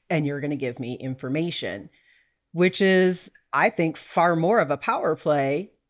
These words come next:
than Hulk coming in and smashing the guy. And then he's whimpering and eking out information versus she was very calculated. She knew exactly what she was doing. She was in control the entire time. When it was t-, time for her to leave, she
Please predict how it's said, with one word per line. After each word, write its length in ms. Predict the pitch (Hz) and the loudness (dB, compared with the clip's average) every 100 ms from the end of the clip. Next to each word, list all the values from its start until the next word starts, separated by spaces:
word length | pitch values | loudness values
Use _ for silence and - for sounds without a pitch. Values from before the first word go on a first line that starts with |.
| _ | _
than 380 | 196 185 175 170 - | 0 4 4 0 -6
Hulk 360 | - 214 190 - | 2 2 2 -2
coming 280 | 196 175 170 | 0 2 2
in 120 | 160 | 0
and 120 | 160 | 0
smashing 500 | - 190 196 - 135 | 0 0 0 -2 -6
the 80 | 123 | -4
guy. 400 | 117 69 - - _ | -4 -4 -8 -10 _
And 180 | 180 175 | 0 2
then 220 | 170 156 | 4 2
he's 280 | 151 170 143 | 0 -2 -2
whimpering 540 | 165 190 190 151 143 | 0 0 0 -2 0
and 300 | 139 135 143 135 _ _ 240 | 0 -2 -4 -8 _ _ -2
eking 320 | 190 175 160 | -2 -2 0
out 180 | 151 143 | 0 0
information 640 | 143 143 156 233 - 156 | -2 -4 -2 0 -2 -4
versus 420 | 151 160 - 180 - - - | -2 -2 -4 -8 -8 -18 -16
she 180 | - 247 | -2 0
was 100 | 330 | 0
very 220 | 240 220 | 2 0
calculated. 680 | 247 254 254 190 147 104 - | 0 -2 -4 -2 -2 -4 -6
She 160 | - 160 | -6 -4
knew 140 | 151 | -2
exactly 420 | 143 131 139 143 | -2 -2 -2 -2
what 180 | 196 214 | -4 -6
she 120 | - | -8
was 160 | 269 294 | -8 -6
doing. 280 | 151 135 160 | -4 -2 -4
She 160 | - | -4
was 160 | 143 139 | -2 2
in 140 | 196 | 2
control 480 | 208 240 240 165 147 | 2 0 0 0 0
the 140 | 175 131 | 0 -2
entire 400 | 139 131 117 190 | -4 -4 -4 -4
time. 400 | - 123 170 285 _ | -4 -4 -6 -10 _
When 160 | 160 156 | -2 0
it 60 | |
was 120 | 143 - | -2 -6
t-, 80 | - - | -14 -6
time 240 | 175 160 | 0 0
for 140 | 156 156 | -2 -6
her 160 | 143 | -6
to 60 | 151 | -4
leave, 280 | 139 143 - | -4 -4 -6
she 360 | - 135 143 | -8 -6 -6